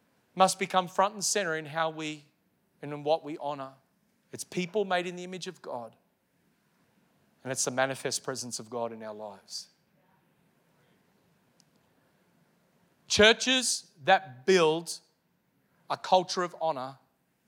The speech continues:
experience not only healthier family relationships, but they experience the tangible, manifest presence and power of God in their midst.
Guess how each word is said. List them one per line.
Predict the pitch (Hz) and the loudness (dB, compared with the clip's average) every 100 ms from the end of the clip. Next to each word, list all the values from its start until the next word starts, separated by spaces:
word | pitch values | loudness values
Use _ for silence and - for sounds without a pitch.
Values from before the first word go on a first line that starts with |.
| _ _ _ _ - | _ _ _ _ -8
experience | 160 - - - 196 175 143 156 | -2 0 0 0 -2 -2 -6 -6
not | 156 | -2
only | 160 196 202 | 0 0 -4
healthier | - 185 202 - 214 202 208 202 | -4 0 0 0 2 4 2 -2
family | - 170 175 170 | -2 0 0 -2
relationships, | 160 160 156 151 139 120 113 120 - - _ _ _ _ - - _ - | -4 0 0 -2 -6 -8 -10 -12 -14 -16 _ _ _ _ -20 -20 _ -8
but | 147 - | -4 2
they | 147 139 | 2 2
experience | - - - 220 160 127 | 2 2 2 0 0 -2
the | - 127 | -6 -6
tangible, | - 165 175 175 190 | -4 -2 -2 -2 -6
manifest | 170 143 151 143 151 135 - | -2 -2 -2 -4 -4 -4 -2
presence | 151 139 143 - | -4 -4 -6 -8
and | 135 131 | -8 -8
power | 131 123 117 113 _ _ - | -6 -4 -6 -8 _ _ -12
of | 117 107 | -12 -6
God | 117 113 | -4 -2
in | 110 | -6
their | 110 | -12
midst. | 104 98 - - - | -14 -12 -10 -10 -14